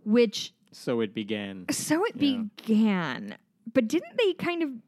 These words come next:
Speaker 1: 'cause he did it in exchange for immunity, and they're like, "Nah, dog, we're
Speaker 2: Yeah, I don't
Speaker 1: good."
Speaker 2: know what the status is, and what, this is not a legal theory here. This is a, uh,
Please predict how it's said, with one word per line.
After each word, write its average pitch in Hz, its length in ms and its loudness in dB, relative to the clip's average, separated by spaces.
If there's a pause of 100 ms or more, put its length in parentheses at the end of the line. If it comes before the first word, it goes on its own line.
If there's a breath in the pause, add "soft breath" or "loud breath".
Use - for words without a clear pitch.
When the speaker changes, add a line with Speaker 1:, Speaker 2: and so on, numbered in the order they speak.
(320)
Speaker 1:
'cause 285 180 2
he 285 100 2
did 302 140 2
it 349 120 -2
in 269 140 0
exchange 233 380 -2
for 208 140 2
immunity, 190 520 2
and 180 140 -2
they're 196 120 2
like, 185 220 -2
"Nah, 170 580 -2
dog, 170 380 -4
we're 165 80 0
Speaker 2:
Yeah, 180 140 6
I 190 140 4
don't 247 140 4
Speaker 1:
good." 233 60 2
Speaker 2:
know 208 100 4
what 165 200 2
the 147 80 -2
status 131 500 0
is, 139 420 0
and 135 260 -2 (800)
what, 165 240 0 (1080 loud breath)
this 143 160 -6
is 156 60 -10
not 156 180 2
a 151 40 2
legal 131 520 2
theory 123 420 2
here. 107 220 -2
This 139 180 -2
is 147 160 2
a, 139 240 6
uh, 123 300 4